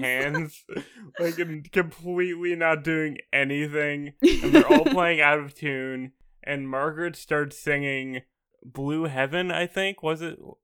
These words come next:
Speaker 2: What was the song?
Speaker 1: I
Speaker 2: Do you remember?
Speaker 1: I think so. I'm, I'm honestly not sure. I skipped past it because I didn't wanna
Speaker 2: Oh.
Speaker 1: hear it. Um,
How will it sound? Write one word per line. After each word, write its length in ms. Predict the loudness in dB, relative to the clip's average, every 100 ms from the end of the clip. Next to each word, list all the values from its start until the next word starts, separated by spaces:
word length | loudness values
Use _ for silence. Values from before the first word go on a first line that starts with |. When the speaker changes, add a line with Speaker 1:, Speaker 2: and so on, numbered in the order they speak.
| -12
Speaker 2:
What 240 | -4 -2
was 80 | -2
the 260 | -2 0 0
song? 280 | 0 -2 -10
Speaker 1:
I 40 | -8
Speaker 2:
Do 60 |
you 140 | -6 -6
remember? 520 | -6 -8 -10 -14 -18 _ _ _ -6
Speaker 1:
I 140 | -4 -4 -6
think 300 | -4 -4 -4 -10 _ _ -20
so. 460 | -16 -16 -12 -12 -10 -2
I'm, 300 | 2 2 2 0
I'm 180 | 0
honestly 460 | 0 -2 -2 -6 -6
not 260 | -2 -4 -6
sure. 340 | -8 -4 -2
I 100 | 0 -2
skipped 260 | -6 -4
past 320 | -2 -2 -4
it 180 | -8 -6
because 500 | -8 -4 -4 -4 -8 -8
I 120 | -6
didn't 200 | -6 -8
wanna 180 | -8 -8
Speaker 2:
Oh. 20 |
Speaker 1:
hear 200 | -8 -2 0
it. 180 | 0 0
Um, 340 | -2 0 2